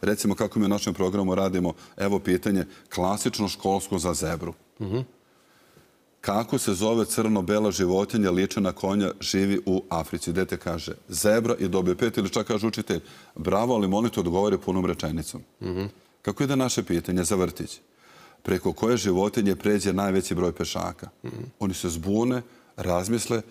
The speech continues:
Speaker 1: i kažu, "Zebra." A školsko pitanje, evo, svi koji nas gledaju, pitajte nekog ko nije sa vama sad, ko ne gleda, retko će ko odgovoriti.
Speaker 2: No, ja
Speaker 1: Pitanje.
Speaker 2: nisam znao odgovoriti. <laughs>
Speaker 1: Ali evo sad malo teže
Speaker 2: Da.
Speaker 1: pitanje.
Speaker 2: Aha.
Speaker 1: Koju životinju možemo da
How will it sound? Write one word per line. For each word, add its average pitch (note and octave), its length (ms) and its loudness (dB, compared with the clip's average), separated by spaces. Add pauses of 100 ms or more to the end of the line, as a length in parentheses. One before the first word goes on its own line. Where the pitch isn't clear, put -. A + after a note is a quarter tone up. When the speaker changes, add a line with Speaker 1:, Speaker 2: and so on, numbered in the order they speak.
Speaker 1:
i - 100 -4
kažu, F2 340 -2
"Zebra." E2+ 340 -4 (280)
A F2+ 100 -8
školsko D#3+ 440 -2
pitanje, A2+ 480 2 (280)
evo, G2+ 140 2
svi D3+ 200 2
koji A#2 140 2
nas G2 120 2
gledaju, A2 300 2
pitajte A#2 380 2
nekog G#2 280 0
ko G2 120 0
nije G#2 140 4
sa F2+ 160 -2
vama F#2 220 0
sad, F#2 180 -2
ko F2+ 120 -4
ne F#2 120 0
gleda, A2+ 260 2 (260)
retko G2+ 320 2
će A2 120 -8
ko A2+ 120 -2
odgovoriti. F2 500 0
Speaker 2:
No, A#2+ 80 2
ja C3 140 4
Speaker 1:
Pitanje. C#3+ 180 2
Speaker 2:
nisam B2 220 2
znao A2+ 160 2
odgovoriti. A2 420 4 (280)
<laughs> G#3+ 260 2
Speaker 1:
Ali G2+ 180 4
evo B2+ 80 4
sad A#2+ 200 0
malo A#2+ 240 4
teže G2 280 2
Speaker 2:
Da. D2+ 60 -4
Speaker 1:
pitanje. E2 300 -2 (120)
Speaker 2:
Aha. B2+ 180 0 (720)
Speaker 1:
Koju A#2 320 4
životinju G2 580 2
možemo G#2 520 2
da F2+ 140 0